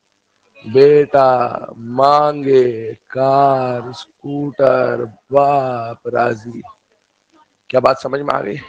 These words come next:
फिर बोलेगा, "इसके आजू बाजू काजू, बादाम, पिस्ता, अखरोट", कुछ भी पूछ लेगा ना, तो ऐसे पहचानते रहना, ठीक है? इसको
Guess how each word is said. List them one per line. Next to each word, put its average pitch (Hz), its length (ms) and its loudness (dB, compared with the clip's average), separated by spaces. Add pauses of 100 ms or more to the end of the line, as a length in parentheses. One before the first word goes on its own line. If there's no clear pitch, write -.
(580)
फिर 202 120 2
बोलेगा, 233 360 4
"इसके 247 840 2
आजू 143 600 -14 (480)
बाजू 127 840 -4 (120)
काजू, 131 720 0
बादाम, 131 800 2 (140)
पिस्ता, 135 480 0 (600)
अखरोट", 139 680 2
कुछ 156 120 -2
भी 151 120 0
पूछ 127 180 -2
लेगा 113 240 2
ना, - 100 -4
तो - 460 -4
ऐसे 143 200 0
पहचानते 113 500 -4
रहना, 104 220 -8
ठीक - 160 -8
है? 202 60 -6
इसको - 240 -8